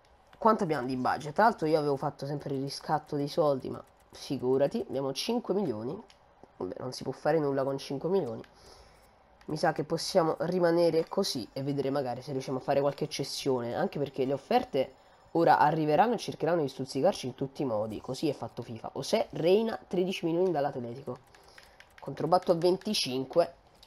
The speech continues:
anche se non li vale mai venticinque milioni Reina, cioè, mm, però magari l'Atletico è stupido e ce lo vuole, ce li vuole dare questi soldi.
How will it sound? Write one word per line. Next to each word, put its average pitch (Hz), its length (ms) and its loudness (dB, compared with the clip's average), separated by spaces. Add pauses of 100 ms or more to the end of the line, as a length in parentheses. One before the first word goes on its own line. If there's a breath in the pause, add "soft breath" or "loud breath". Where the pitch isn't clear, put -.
(440)
anche 135 240 -8
se 135 60 -6
non 135 160 -4
li 135 140 -4
vale 131 220 -2
mai 135 320 -4
venticinque 143 560 -6
milioni 139 280 -2
Reina, 127 440 -4
cioè, 110 340 -14 (100)
mm, 123 420 -12 (680 loud breath)
però - 180 -2 (140)
magari 139 320 -4
l'Atletico 139 800 -2 (420 soft breath)
è - 120 -6
stupido 165 580 -2
e 165 80 -4
ce 165 200 -6
lo 160 100 0
vuole, 151 880 2
ce 170 140 -6
li 160 60 0
vuole 156 200 0
dare 143 240 2
questi 143 280 -2
soldi. 139 380 -2